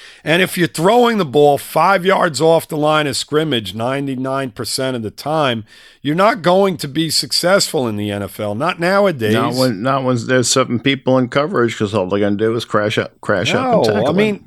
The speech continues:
Speaker 1: you know, Mike, th-, and, and the thing is, is that the things that we talk about, the isolation, you know, you, you, you should do that consistently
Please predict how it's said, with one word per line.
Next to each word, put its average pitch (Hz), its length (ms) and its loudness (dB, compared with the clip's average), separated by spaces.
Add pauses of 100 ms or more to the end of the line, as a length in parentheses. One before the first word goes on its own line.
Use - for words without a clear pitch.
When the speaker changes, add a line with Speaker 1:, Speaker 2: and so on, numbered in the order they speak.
(120)
Speaker 1:
you 190 120 0
know, 196 220 2
Mike, 196 320 0
th-, 180 240 -8
and, 185 320 -4
and 170 140 -4
the 170 40 -4
thing 214 280 -2
is, 208 280 0
is 151 120 -6
that 147 200 0
the 143 60 -8 (140)
things 202 260 -2
that 180 140 -6
we 151 120 -2
talk 214 460 0
about, 104 460 -2 (300)
the 143 140 -2
isolation, 160 1080 0 (480)
you 160 140 0
know, 156 240 0
you, 156 300 -6
you, 156 360 -8
you 180 120 -2
should 175 200 -2
do 226 180 -2
that 202 400 -2
consistently 151 1160 -2